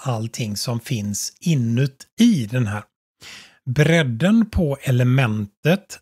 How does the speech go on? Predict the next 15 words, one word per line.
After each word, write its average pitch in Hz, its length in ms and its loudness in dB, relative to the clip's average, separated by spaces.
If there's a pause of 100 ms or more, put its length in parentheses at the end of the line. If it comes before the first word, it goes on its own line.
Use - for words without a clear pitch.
som - 360 -6
är 113 280 -4
våran 110 420 -4
box 151 400 -2
eller 113 120 -2
våran 107 240 -6
container, 185 920 0 (360)
bredden 190 560 0
på 220 80 -4
denna 165 260 0
containern 120 720 -4
har 110 360 -4
att 110 240 -4
göra 147 400 0
med 120 340 2